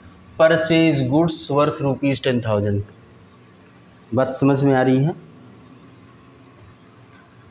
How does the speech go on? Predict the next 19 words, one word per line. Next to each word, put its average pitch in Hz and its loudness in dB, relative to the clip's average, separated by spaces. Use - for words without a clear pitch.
तो 214 6
यहाँ 180 6
पर 240 4
क्या 220 4
हुआ? 180 4
Stock 190 2
increase 170 2
हुआ 165 2
और 180 2
cash 233 2
decrease 120 2
हुआ। 104 0
Entry 196 4
क्या 254 4
करेंगे? 120 2
फिर 156 0
वही 160 4
कर 160 2
लेंगे, 165 2